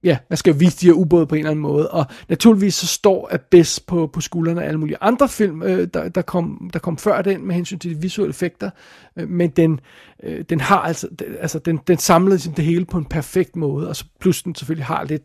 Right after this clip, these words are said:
lidt nyt stof i form af dens brug af, af computereffekter, men ikke i forbindelse med ubådene som sådan.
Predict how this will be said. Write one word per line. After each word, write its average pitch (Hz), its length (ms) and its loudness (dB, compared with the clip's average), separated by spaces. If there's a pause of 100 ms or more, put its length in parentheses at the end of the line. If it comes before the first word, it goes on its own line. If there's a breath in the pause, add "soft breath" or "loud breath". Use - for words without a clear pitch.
(120)
lidt 156 240 -4
nyt 160 180 -4
stof - 360 -4
i 170 60 -12
form - 280 -8
af 143 60 -6
dens 143 160 -6
brug 156 300 -8
af, 160 160 -4
af 156 80 -6
computereffekter, 160 800 -6
men 160 180 -8 (300 loud breath)
ikke 180 180 0
i 165 40 0
forbindelse 151 380 -8
med 156 100 -10
ubådene 156 480 -8
som 151 160 -12
sådan. 156 420 -8